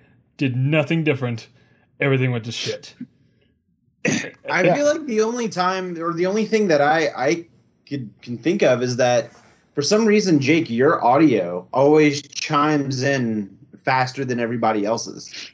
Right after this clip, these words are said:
Speaker 1: Right.
Speaker 3: Oh, yeah.
Speaker 2: And I
Speaker 3: Yeah, it's
Speaker 2: don't,
Speaker 3: so weird.
Speaker 2: I don't know
Speaker 3: It's like,
Speaker 2: why.
Speaker 3: it's like you would answer my questions before I even asked 'em.
Speaker 2: Yeah. <laughs>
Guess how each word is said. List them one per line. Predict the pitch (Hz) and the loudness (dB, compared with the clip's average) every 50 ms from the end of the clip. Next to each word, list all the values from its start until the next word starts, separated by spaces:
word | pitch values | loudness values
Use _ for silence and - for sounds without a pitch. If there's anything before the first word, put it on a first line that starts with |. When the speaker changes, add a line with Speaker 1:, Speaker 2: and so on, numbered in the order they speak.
| _ - | _ -8
Speaker 1:
Right. | 151 147 147 202 | -2 2 2 4
Speaker 3:
Oh, | - 185 | 4 4
yeah. | 180 175 160 131 - - | 4 2 0 0 -2 -2
Speaker 2:
And | 131 139 | -2 0
I | 139 | 2
Speaker 3:
Yeah, | - 170 | 2 2
it's | 147 | 2
Speaker 2:
don't, | 147 147 160 160 | 2 2 0 0
Speaker 3:
so | 208 220 196 | 0 0 2
weird. | 180 196 208 202 170 | 2 2 2 2 0
Speaker 2:
I | 135 131 | -4 -2
don't | 131 143 143 143 131 | -2 -2 -2 -4 -4
know | 139 135 | -6 -4
Speaker 3:
It's | 127 | -2
like, | 240 220 | 0 0
Speaker 2:
why. | 123 123 107 - - _ _ _ _ _ _ _ _ _ _ _ _ - | 0 0 0 -2 -10 _ _ _ _ _ _ _ _ _ _ _ _ -16
Speaker 3:
it's | 185 175 | -10 -4
like | 220 226 208 156 | -4 -4 -4 -4
you | 220 220 | -4 -2
would | 202 190 | -2 0
answer | 202 214 214 214 - | 0 -2 -4 -6 -8
my | 214 185 156 | -8 -8 -8
questions | - - 214 220 196 - 196 170 135 | -8 -8 -8 -8 -8 -8 -12 -14 -14
before | - 156 135 - 190 185 175 | -14 -16 -10 -4 -2 -2 -2
I | |
even | 160 151 151 143 | -2 -4 -8 -8
asked | 151 180 202 185 - - | -6 -6 -6 -6 -8 -12
'em. | 120 101 92 _ _ _ _ _ _ _ _ _ _ _ - | -14 -14 -14 _ _ _ _ _ _ _ _ _ _ _ 2
Speaker 2:
Yeah. | 135 160 180 185 190 185 - | 4 4 6 4 4 0 -6
<laughs> | - - - | -8 -10 -12